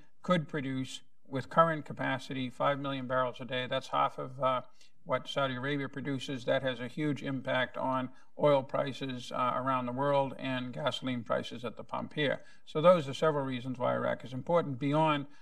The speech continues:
the effort that the United States has put into it. Uh, I've been involved, besides two thousand ten, in three other, uh, government formations, uh, three of the four on the ground in Iraq.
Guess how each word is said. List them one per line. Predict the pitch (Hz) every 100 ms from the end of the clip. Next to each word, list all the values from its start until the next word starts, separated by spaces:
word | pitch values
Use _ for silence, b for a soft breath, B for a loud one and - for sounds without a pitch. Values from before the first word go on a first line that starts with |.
| b -
the | 143 139 135
effort | 151 - 135
that | 127 120
the |
United | 135 127 127
States | - 139 -
has |
put | 135 143 135
into | 139 - -
it. | - B B B -
Uh, | 165 156 - - - - - - - - - - - - - - - - - B B B B B B B - - - - - - - - - - - - - - - - -
I've | 196 196 196 - 170
been | 170 170
involved, | 160 185 180
besides | 147 170 156 -
two | 147
thousand | 143 139 131 127
ten, | 147 147 143
in | 135 127
three | 160 151
other, | 147 151 139 - - - -
uh, | 139 139 135 143
government | 143 156 151 139
formations, | - 139 135 143 135 143 143 135 -
uh, | 131 131 131
three | - 151
of | 139
the | 135
four | 139 139 135
on | 139
the | 139
ground | 131 135 131
in | 123
Iraq. | 117 135 147 139